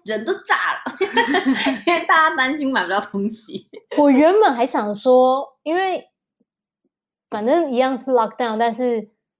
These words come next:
Speaker 2: 呃，就是超市啊，或者是 bottle shop 啊，就是都还是会继续营业，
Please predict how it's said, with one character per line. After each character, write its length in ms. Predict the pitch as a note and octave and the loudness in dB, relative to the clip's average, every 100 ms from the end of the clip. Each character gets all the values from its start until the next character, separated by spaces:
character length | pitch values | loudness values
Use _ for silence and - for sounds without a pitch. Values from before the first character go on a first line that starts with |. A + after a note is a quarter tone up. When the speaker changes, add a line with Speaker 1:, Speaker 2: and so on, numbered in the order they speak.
| _ - | _ -12
Speaker 2:
呃， 720 | A3+ G3+ G3 G3 G3+ G3+ G#3+ - | -10 -8 -8 -8 -10 -12 -14 -10
就 100 | A3+ | -6
是 120 | A#3 | -6
超 340 | A3+ A#3 A3+ | -2 2 2
市 400 | A#3 - B3+ A3 G3+ | 0 -6 -6 -4 -2
啊， 520 | F#3+ F#3+ G3 G#3 G#3 | -4 -6 -8 -10 -6
或 180 | A#3 A3 | -2 -2
者 120 | G#3 | -2
是 580 | G#3+ A3+ A3 G#3+ G#3 - - | -4 -2 -2 -2 -6 -8 0
bottle 300 | G#3+ A3 A3 | 0 0 -2
shop 340 | B3+ G#3+ - | -2 -2 -2
啊， 280 | - - - | -10 -10 -12
就 140 | G#3+ G3+ | -14 -10
是 340 | G#3 G3+ G3+ _ _ _ _ _ | -6 -6 -8 _ _ _ _ _
都 200 | A3+ A3 | 2 4
还 140 | G3 G#3 | 2 -4
是 240 | G3+ A#3 A3 - | -4 -6 -6 -6
会 200 | B3+ A3 | -2 0
继 160 | G#3 A3 | 0 -4
续 180 | A3+ | -4
营 220 | A3 F3 - | -8 -10 -14
业， 340 | A3+ A#3+ - | -10 -8 -10